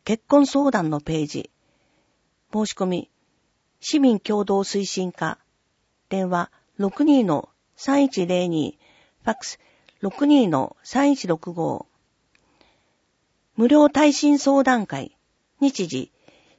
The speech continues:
四月二十三日水曜日、午前十時から午後四時。一件あたり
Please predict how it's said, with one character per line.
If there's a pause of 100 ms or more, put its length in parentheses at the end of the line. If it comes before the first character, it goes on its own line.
四
月
二
十
三
日
水
曜
日、 (680)
午
前
十
時
か
ら (200)
午
後
四
時。 (2000)
一 (180)
件
あ
た
り